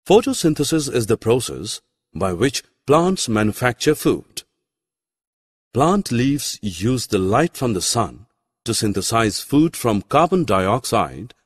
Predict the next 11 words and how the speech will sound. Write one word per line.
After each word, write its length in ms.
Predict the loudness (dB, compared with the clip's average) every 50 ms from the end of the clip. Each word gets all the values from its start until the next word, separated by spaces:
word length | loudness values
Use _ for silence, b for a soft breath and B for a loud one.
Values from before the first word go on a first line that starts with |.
| _ _ _ -2
and 240 | -2 0 0 0 0
water. 460 | 0 0 0 0 -2 -8 -14 -16 -20 _ _ _ _ _ _ _ _ _ _ _ _ _ _ _ _ _ _ _ _ _ _ _ _ _ _ _ _
Sugar 380 | 0 4 4 6 6 6 4 4
and 200 | 2 0 0 2 2
oxygen 580 | 0 0 2 0 -2 -2 -2 -2 -2 -2 0 0
are 120 | 0 0
the 160 | 2 2 2
end 240 | 2 2 2 0 0
products 560 | 0 0 0 0 -2 -6 -8 -10 -8 -8 -8 -4 -4
of 160 | -4 -4 -2
photosynthesis. 1040 | 0 2 2 2 2 0 -2 -2 -2 -2 -4 -6 -10 -12 -12 -12 -12 -12 -14 -14